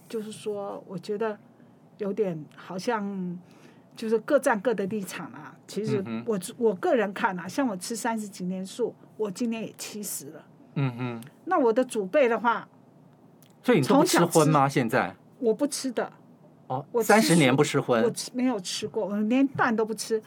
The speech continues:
Speaker 1: 我每次觉得一点点不舒服去看病，医生说：“啊，你不吃蛋，你营养不够啊，
Speaker 2: 嗯。
Speaker 1: 你是不是应该吃一点蛋啊，让你有营养？”
Speaker 2: 嗯哼。
Speaker 1: 我坚持不吃。
Speaker 2: 你为什么不吃蛋？
Speaker 1: 那你不吃，我不吃，因为我后来吃素，我觉得蛋的味道太腥了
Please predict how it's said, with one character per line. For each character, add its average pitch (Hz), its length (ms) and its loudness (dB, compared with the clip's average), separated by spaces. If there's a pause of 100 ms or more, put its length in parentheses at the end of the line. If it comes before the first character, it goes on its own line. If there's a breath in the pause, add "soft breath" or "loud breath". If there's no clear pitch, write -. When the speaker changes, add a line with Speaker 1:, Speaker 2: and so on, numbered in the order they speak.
(360 loud breath)
Speaker 1:
我 330 120 0
每 330 120 4
次 294 240 0
觉 254 200 2
得 269 120 4
一 302 140 0
点 262 180 2
点 254 140 4
不 262 80 -2
舒 277 160 0
服 262 60 0
去 269 120 -4
看 254 220 0
病， 233 200 -2
医 269 100 -2
生 359 260 0
说 381 160 -2
：“啊， 508 80 -6 (240)
你 359 60 0
不 427 100 0
吃 - 220 -2
蛋， 311 340 4
你 277 140 4
营 320 80 2
养 285 180 2
不 269 100 -2
够 320 240 2
啊， 277 340 4
Speaker 2:
嗯。 - 80 -20 (340 loud breath)
Speaker 1:
你 262 120 6
是 370 220 2
不 330 60 2
是 359 140 0
应 339 200 0
该 330 180 2
吃 330 240 -2
一 320 40 4
点 233 240 2
蛋 285 320 4
啊， 254 180 4
让 247 180 4
你 233 120 2
有 208 120 4
营 226 220 0
养？” 262 160 2
Speaker 2:
嗯 - 20 -16
哼。 - 60 -16
Speaker 1:
我 214 80 0
坚 302 180 0
持 254 120 0
不 226 140 -4
吃。 220 280 -6 (500 loud breath)
Speaker 2:
你 156 140 4
为 180 100 8
什 151 60 6
么 120 80 2
不 143 100 4
吃 - 220 0
蛋？ 120 100 4
Speaker 1:
那 92 120 2
你 - 20 -6
不 - 40 -20
吃， - 20 -20 (280 soft breath)
我 233 120 2
不 262 100 0
吃， - 200 -10 (140)
因 285 120 4
为 294 80 4
我 196 340 0
后 302 180 -2
来 233 140 2
吃 226 180 -10
素， 220 220 -4
我 180 100 -4
觉 208 140 -2
得 220 80 0
蛋 220 200 -2
的 196 60 -2
味 214 200 0
道 202 160 -2
太 240 200 -6
腥 240 400 -4
了 220 140 -6